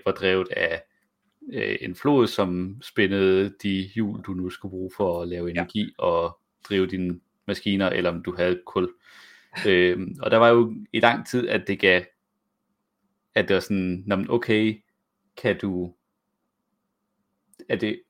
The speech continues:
Speaker 1: okay, at du nogle gange bliver nødt til at lukke ned for din produktion, fordi der ikke er så meget strøm igennem floden?"
Speaker 2: Mm.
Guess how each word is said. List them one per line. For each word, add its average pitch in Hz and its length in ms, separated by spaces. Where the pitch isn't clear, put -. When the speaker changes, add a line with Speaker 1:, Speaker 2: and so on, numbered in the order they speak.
Speaker 1:
okay, 127 440
at - 320
du 101 80
nogle 104 280
gange 101 280
bliver 98 160
nødt 98 180
til - 120
at 98 200
lukke 90 260
ned 113 140
for 107 120
din 95 120
produktion, 98 540
fordi 92 260
der 90 120
ikke 101 220
er 98 40
så 101 140
meget 92 320
strøm 120 340
igennem 104 380
floden?" 104 360
Speaker 2:
Mm. 170 260